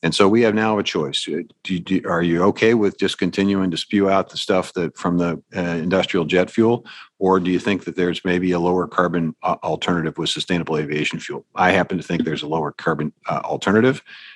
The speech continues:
So as we're developing hydro, uh, hydrogen power and planes, and we, you know, b-, batteries that are the size of skyscrapers that will fly planes for long distances,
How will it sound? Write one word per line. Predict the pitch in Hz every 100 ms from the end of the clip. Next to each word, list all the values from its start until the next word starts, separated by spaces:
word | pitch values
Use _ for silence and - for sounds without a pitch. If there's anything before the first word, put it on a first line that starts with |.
| _
So | - 92
as | 87 90 92
we're | 95
developing | 92 90 92 95 95
hydro, | 87 92 90 92 92 90 90 85 -
uh, | 87 87 85 73
hydrogen | 71 98 101 101
power | 95 95 104 101 95
and | 80 80 80 76
planes, | 92 104 107 85
and | 80
we, | 80 82 - - -
you | 95
know, | 80 80 - -
b-, | - -
batteries | 90 95 95
that | 90 80
are |
the | 80 95
size | - 90 90
of | 85 73 - _ _ - -
skyscrapers | - 95 98 - 90 98 87
that | -
will | 80
fly | - 95 92
planes | 92 90 90
for | - 87
long | 82 85
distances, | 87 85 107 98 -